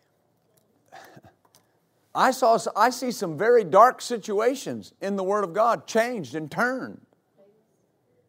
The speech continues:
when, when people got serious about the things of God." Amen. Ezekiel twenty-two,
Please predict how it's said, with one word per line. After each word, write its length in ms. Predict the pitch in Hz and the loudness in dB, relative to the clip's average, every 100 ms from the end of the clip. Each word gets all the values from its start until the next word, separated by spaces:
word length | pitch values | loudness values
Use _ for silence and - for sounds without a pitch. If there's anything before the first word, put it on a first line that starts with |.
| _ _ _ _ _ _ _ _ _ - | _ _ _ _ _ _ _ _ _ -4
when, 280 | 180 190 180 | 0 0 0
when 180 | 190 151 | -4 -2
people 360 | 220 220 202 | -4 -2 -4
got 340 | 190 196 - _ | 2 2 2 _
serious 880 | - - 254 269 269 170 160 156 - _ _ _ _ _ _ - | -14 -8 -6 -4 -2 0 0 -6 -20 _ _ _ _ _ _ -8
about 320 | 170 170 170 175 | 0 2 2 -2
the 80 | |
things 320 | 143 185 175 175 | -6 -6 -4 -4
of 100 | 196 | -2
God." 280 | 269 - _ _ _ _ _ _ - 143 | -4 -8 _ _ _ _ _ _ -8 2
Amen. 400 | 165 240 233 - _ _ _ _ _ _ _ _ _ _ _ 170 | 4 4 0 -4 _ _ _ _ _ _ _ _ _ _ _ 0
Ezekiel 480 | 170 196 226 214 | 2 0 0 0
twenty-two, 600 | 196 214 208 180 233 156 | 0 -2 -4 -2 0 -2